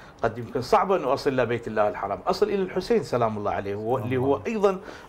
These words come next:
Speaker 1: باب من ابواب الله، باب رحمه الله سبحانه وتعالى". فهذا يعني صار ممازجه ما بين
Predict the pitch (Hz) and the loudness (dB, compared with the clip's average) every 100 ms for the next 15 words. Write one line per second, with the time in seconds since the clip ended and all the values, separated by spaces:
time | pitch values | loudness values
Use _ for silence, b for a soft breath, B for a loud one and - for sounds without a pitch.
0 | - 160 143 139 127 123 135 120 113 117 | 6 6 4 0 2 4 2 2 0 0
1 | 123 143 143 165 147 127 123 117 107 98 | 4 2 2 0 0 -2 2 2 0 -6
2 | - 98 87 78 - 160 - B B B | -4 -4 -4 -8 -6 -8 -10 B B B
3 | B 151 196 262 233 208 165 170 156 160 | B 4 6 6 6 4 2 2 0 2
4 | 156 151 175 220 185 151 147 139 135 120 | 2 4 2 4 2 2 2 4 2 2
5 | 143 113 | 0 0